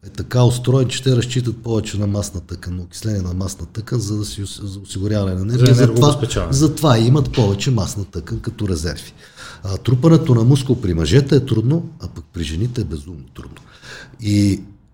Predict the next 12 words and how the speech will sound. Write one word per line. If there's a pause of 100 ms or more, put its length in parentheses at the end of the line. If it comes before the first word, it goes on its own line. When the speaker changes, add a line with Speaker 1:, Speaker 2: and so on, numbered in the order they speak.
(140)
Speaker 1:
всъщност (260)
дамите
трябва
да
търсят
ефекта (400)
на
натрупване
на
мускулна
маса, (1200)
а,